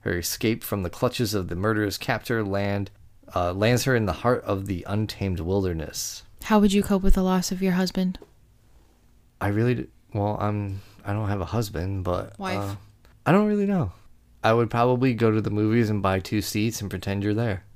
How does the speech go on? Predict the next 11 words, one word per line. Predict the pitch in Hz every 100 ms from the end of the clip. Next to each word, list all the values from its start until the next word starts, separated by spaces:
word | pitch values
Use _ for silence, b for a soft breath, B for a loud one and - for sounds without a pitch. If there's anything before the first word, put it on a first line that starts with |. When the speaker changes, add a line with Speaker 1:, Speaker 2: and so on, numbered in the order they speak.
| - - - - - - - - -
Speaker 2:
That's | 214 -
so | - 214
sad. | 214 185 214 180 175 - - - -
Speaker 1:
<laughs> | 932 906 -
Why | 190 151 170
is | 220
that | 226 214
sad? | - 240 269 101 98 104
Speaker 2:
I | 190 214
don't | 262 165
know. | 165 185